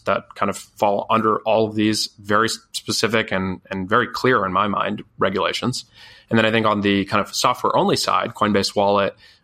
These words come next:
you know, Paradex in terms of the fact that you're not controlling the keys there, and the settlement layer is actually happening on the Ethereum blockchain. Um, I, I think we think of those as far more software-oriented products. That said, I think we,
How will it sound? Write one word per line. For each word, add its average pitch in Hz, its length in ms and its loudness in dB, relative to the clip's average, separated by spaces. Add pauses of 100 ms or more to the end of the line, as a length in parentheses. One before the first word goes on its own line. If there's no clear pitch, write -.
(320)
you 104 100 0
know, - 80 -2
Paradex 104 560 0
in 101 60 0
terms 101 280 -2
of 92 200 -4
the 92 120 2
fact 98 280 -2
that - 140 -6
you're 98 160 -2
not 95 360 0
controlling 98 400 -2
the 92 80 -4
keys - 280 -4
there, 95 300 0 (240)
and 101 200 2
the 95 60 4
settlement 123 360 2
layer 101 180 2
is 101 120 0
actually 98 300 -2
happening 98 340 0
on 95 60 0
the 95 80 0
Ethereum 95 320 0
blockchain. 98 500 -2 (420)
Um, 101 400 0
I, 120 180 0
I 120 60 0
think 117 220 0
we 117 80 2
think 117 200 0
of - 160 -6
those 104 220 2
as 98 200 -4 (300)
far 113 160 2
more 101 160 0
software-oriented 143 800 0
products. 156 460 -2
That 131 180 0
said, 120 380 2 (260)
I 113 80 0
think 123 180 2
we, 120 320 2